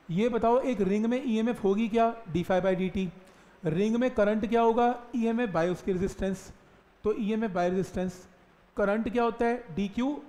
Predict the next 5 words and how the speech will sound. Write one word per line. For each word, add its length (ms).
by 180
dt। 400
डीटी 380
डीटी 340
कैंसिल। 560